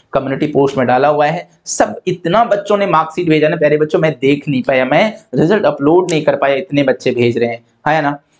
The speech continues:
तो आप सभी बच्चे एक सही जगह हो तो मुझे, लेकिन आप सभी बच्चों का support चाहिए, yes or no? तो share जरूर करना। आ जाओ, करबक जो chapter हमारा खत्म होने वाला है, इसका भी notes एक से दो दिन में मिलेगा। करबक को किसने लिखा है? तो मलिक मोहम्मद जायसी ने। याद है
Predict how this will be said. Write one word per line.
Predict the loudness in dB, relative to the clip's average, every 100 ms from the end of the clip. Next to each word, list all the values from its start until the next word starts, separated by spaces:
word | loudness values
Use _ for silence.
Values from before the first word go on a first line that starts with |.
| _ 0
तो |
आप | 2 2 0
सभी | -2 -2 0
बच्चे | -2 0
एक | 0 -2
सही | 0 0
जगह | 2 0
हो | 0 -2
तो | -8
मुझे, | -4 0
लेकिन | 0 2
आप | 0
सभी | 0 -2
बच्चों | -2 -2
का | -2
support | -2 -4 -4
चाहिए, | -4 -6 -4 -2
yes | 2
or | 2
no? | 0 -10 _
तो | -2
share | 2 2 0
जरूर | -4 -4
करना। | -8 -8 -4
आ | -2
जाओ, | -4 -12 _ _ _
करबक | 2 2 0 -4 -8 -2
जो | 0
chapter | 2 0 -2
हमारा | -2 0 -2
खत्म | -4 -6 -4
होने | -2 0 0
वाला | 0 0
है, | -4 -8 _ -12
इसका | -4 -4
भी |
notes | 0 -2 0
एक | -2
से | 0
दो | 0
दिन | 0
में | 0
मिलेगा। | 0 2 0 -2 -10 _ -2
करबक | -2 -2 -4
को | -4
किसने | -4 -2 0
लिखा | 2 0
है? | -4 -8 _ -4
तो | -2
मलिक | 0 0 -2 -4
मोहम्मद | -2 0 0 -2 0
जायसी | -2 -2 -4 -16
ने। | -20 _ _ _ -2
याद | 2
है | 2 0 -8